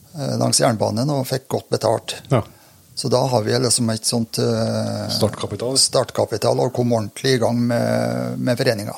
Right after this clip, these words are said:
Speaker 2: Ja.
Speaker 1: Så begynte jeg på med parken da, og da ble det mindre både en og andre noen år.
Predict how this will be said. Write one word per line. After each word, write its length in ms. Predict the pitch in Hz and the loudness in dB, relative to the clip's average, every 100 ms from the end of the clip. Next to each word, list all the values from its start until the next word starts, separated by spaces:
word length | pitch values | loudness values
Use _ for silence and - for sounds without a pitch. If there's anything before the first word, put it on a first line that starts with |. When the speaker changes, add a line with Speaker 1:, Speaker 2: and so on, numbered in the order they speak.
| - | -10
Speaker 2:
Ja. 140 | - 123 - - - | -4 -4 -4 -20 -10
Speaker 1:
Så 340 | - - 120 135 | -4 -2 2 0
begynte 320 | 123 131 120 | 2 2 2
jeg 80 | 120 | 0
på 140 | 120 | 2
med 160 | 120 127 | 0 2
parken 400 | 113 - 135 147 | 0 0 -2 2
da, 80 | 127 | 2
og 140 | 120 | 4
da 80 | 113 127 | 2 2
ble 160 | 127 - - | 0 -2 0
det 200 | 123 131 123 123 117 117 113 113 113 | 2 4 2 2 2 0 0 0 0
mindre 500 | 113 117 107 110 127 | -2 -2 -4 -2 0
både 320 | 131 110 117 113 | 0 2 2 2
en 180 | 110 | 0
og 80 | 131 | 0
andre 320 | 131 110 110 113 113 113 113 | 0 0 -2 0 0 -2 -2
noen 280 | 117 117 117 | -2 0 0
år. 240 | 107 107 | 0 -2